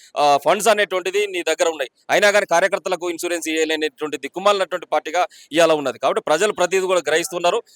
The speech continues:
నేనేమంటున్నా, ఈ అరవై లక్షల సభ్యత్వం అని చెప్పుకుంటున్నారు కదా, రేపు జాగృతి కవితక్క పార్టీ పెట్టేంత వరకే. పెట్టిన తర్వాత యావత్ తెలంగాణలో ఉన్నటువంటి ఉద్యమ బిడ్డలు, మీతో దగాబడినటువంటి బిడ్డలందరూ కూడా మా దగ్గరికే వస్తారు. ఎందుకు? కవితక్క ఇష్యూ బేస్డ్ పాలిటిక్స్ చేస్తది,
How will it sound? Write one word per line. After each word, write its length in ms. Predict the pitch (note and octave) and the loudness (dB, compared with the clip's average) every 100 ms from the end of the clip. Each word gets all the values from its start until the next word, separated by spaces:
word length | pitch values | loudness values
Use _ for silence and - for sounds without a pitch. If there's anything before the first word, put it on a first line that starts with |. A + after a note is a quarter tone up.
| _ B2 | _ -2
నేనేమంటున్నా, 580 | D#3 G3+ G#3+ G3+ G3+ | 2 4 4 4 2
ఈ 180 | F#3+ E3+ | 2 2
అరవై 240 | F3 E3 G3+ | 2 4 2
లక్షల 240 | G3 G3 | 0 -2
సభ్యత్వం 420 | F3 F3 F#3 F#3 | -2 -2 0 0
అని 120 | F3+ | -2
చెప్పుకుంటున్నారు 500 | E3+ - F3+ F3+ F3 | -4 -6 -6 0 2
కదా, 180 | E3+ E3+ F#3+ - - | 4 2 0 -6 -4
రేపు 180 | E3+ F3 | 0 2
జాగృతి 500 | D#3 E3+ F#3 F#3 G3 | 6 6 4 2 0
కవితక్క 380 | E3 E3+ F3+ F3 | 0 0 0 0
పార్టీ 480 | - E3+ F#3 F#3 - _ | 2 2 2 -4 -6 _
పెట్టేంత 360 | F3 - F#3+ F3 | -6 0 2 4
వరకే. 420 | D#3+ C#3+ F3 D3 - _ _ | 2 0 0 -2 -4 _ _
పెట్టిన 300 | F#3+ A3+ C#4 | -2 0 0
తర్వాత 580 | E3+ F#3 F3+ E3+ F3+ D#3+ - _ - A2+ | 2 4 4 4 4 2 -2 _ -20 -8
యావత్ 360 | C#3 D3 G3 G#3+ | 2 4 4 2
తెలంగాణలో 420 | F#3 G3 G3 F#3+ F#3 | 0 0 0 0 0
ఉన్నటువంటి 340 | F3+ E3+ D#3 | -2 -4 -6
ఉద్యమ 260 | D3+ F3+ F#3 | -2 0 0
బిడ్డలు, 340 | E3+ F3+ F#3+ D3+ | 2 0 0 -4
మీతో 340 | D#3+ G3+ G#3+ | -6 0 0
దగాబడినటువంటి 720 | G3 F3+ G3 F#3+ F3+ F3 E3 | 4 4 4 2 0 -2 -4
బిడ్డలందరూ 440 | E3 E3+ E3+ E3 | -4 -2 -2 -4
కూడా 180 | D#3 G3 - _ _ | -2 -4 -4 _ _
మా 220 | C3 D#3+ | 0 4
దగ్గరికే 380 | F#3 F#3 F#3+ F3+ | 4 4 0 0
వస్తారు. 540 | F3+ E3 D#3 D#3 D3+ B2 | -2 -2 -2 0 -2 -2
ఎందుకు? 520 | D#3+ G#3+ G#3+ G#3 G#3 _ _ - | 0 2 4 4 2 _ _ -2
కవితక్క 500 | D#3+ F3 F3+ F#3+ F#3+ - | 0 2 0 0 -2 -6
ఇష్యూ 180 | D3+ F#3+ | -8 -2
బేస్డ్ 260 | G3 F3 D#3 | -2 -2 -2
పాలిటిక్స్ 300 | D#3+ D#3+ D3 | -2 -2 -8
చేస్తది, 360 | D3 C#3+ D#3 | -6 -4 -6